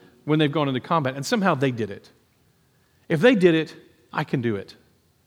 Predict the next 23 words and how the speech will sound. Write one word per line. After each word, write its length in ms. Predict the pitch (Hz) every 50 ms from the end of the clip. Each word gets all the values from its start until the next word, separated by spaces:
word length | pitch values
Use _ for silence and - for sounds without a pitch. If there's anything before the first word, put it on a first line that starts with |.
| _ _ _ _ _ _ _ _ _ _ _ _ _ _ _ _ _
Well, 80 | - 180
there's 120 | 208 196
something 300 | - 294 302 302 302 262
powerful 480 | - - 254 233 220 190 - - 160 151
in 180 | 151 160 165 160
knowing 280 | 170 175 165 151 143
that 100 | 139 139
there's 160 | 175 160 143
a 60 | 151 131
brotherhood, 540 | 117 143 151 151 139 127 104 127 113 104 117
there's 180 | 135 135 131
a 40 | 147
sisterhood 600 | - - - 185 - - - 143 107 135 143 131 135
of 140 | 131 127
believers 480 | 131 131 127 139 147 135 120 117 110 131
out 180 | 123 113 113 -
there 140 | 127 107
who 100 | 107 135
are 80 | 135 117
facing 460 | - - - 180 160 - - 143 120
these 180 | 123 120 113 -
things, 220 | - 120 113 107
bigger 420 | 107 117 147 147 156 160 156 156